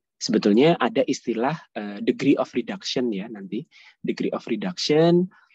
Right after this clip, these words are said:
itu menyatakan berapa jumlah, eh,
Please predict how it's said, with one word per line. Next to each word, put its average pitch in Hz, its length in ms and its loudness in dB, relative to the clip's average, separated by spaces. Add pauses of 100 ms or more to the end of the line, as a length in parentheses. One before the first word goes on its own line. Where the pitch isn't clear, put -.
(200)
itu 143 560 -2
menyatakan 113 560 -6
berapa 110 320 -4
jumlah, 120 560 -4 (640)
eh, 95 720 -12